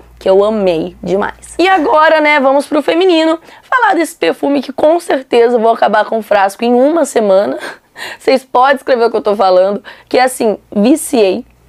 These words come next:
viciei totalmente, tô apaixonadíssima, vangloriando a existência desse perfume. Muito obrigada, In The Box, mais uma criação dos deuses. É, e assim, mil por cento pro meu gosto pessoal, encaixou no meu gosto pessoal,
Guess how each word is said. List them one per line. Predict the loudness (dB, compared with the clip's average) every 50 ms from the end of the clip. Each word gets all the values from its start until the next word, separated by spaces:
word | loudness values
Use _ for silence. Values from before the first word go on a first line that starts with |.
| _ -8
viciei | -4 -2 0 0 0 -2 -2 -4 -4 -4
totalmente, | -2 -2 -2 0 0 -2 0 0 0 0 0 0 -2 -6 -10 -12
tô | -6 -2 0 2 2 2 0 -2 -4
apaixonadíssima, | -6 -4 -4 -4 -6 -4 -4 -2 -2 -2 -2 -2 -2 -2 -2 -4 -6 -8 -6 -4 0 0 0 0 -2 -6 _ -20 -20 -20 -20 -20 -20 -20 -20 -20 -20 _ _ -10 -4
vangloriando | 0 0 2 2 2 2 2 4 2 2 2 2 2 4 4 4 4 2 2 2 2
a | 2
existência | 2 2 0 -4 -6 -6 -4 -2 -2 -2 -2 0
desse | 0 -2 -2 -2
perfume. | -2 -4 -4 -4 -2 -2 0 0 2
Muito | 2 2 2 2 0 0
obrigada, | -2 0 0 0 2 2 2 0 0
In | -2 -2
The | -2
Box, | 0 2 2 2 0 -2 -8 -20 -20 -20 -20 -14 -6
mais | -2 0 2 2 2 2 0 0 -2 -2
uma | -2 -2 -2
criação | 0 -2 -2 -2 0 -2 -2 -2
dos | -2 -4 -4
deuses. | -2 -2 -2 -2 -4 -6 -8 -14 -16 -20 -20 -20 -20 -20 -20 -20 -10 -2
É, | 0 2 2 4 4 2 2 2
e | 0 0
assim, | -2 -2 -2 -2 0
mil | 2 2 2 4 2 2
por | 0 0 -4 -4
cento | -4 -4 -2 -2 -2 -2 -2 -6 -8 -8 _ _ _ -6
pro | -4 -2
meu | 0 0 0
gosto | 2 0 0 -2 -4 -6
pessoal, | -4 -4 -4 -2 -2 -2 0 0
encaixou | -2 -2 -2 -4 -4 -6 -2 -2 0 0
no | 0 0
meu | -2 -2 -2 0
gosto | 0 -2 -2 -2 -6 -8
pessoal, | -8 -8 -6 -2 0 0 2 2 0 -2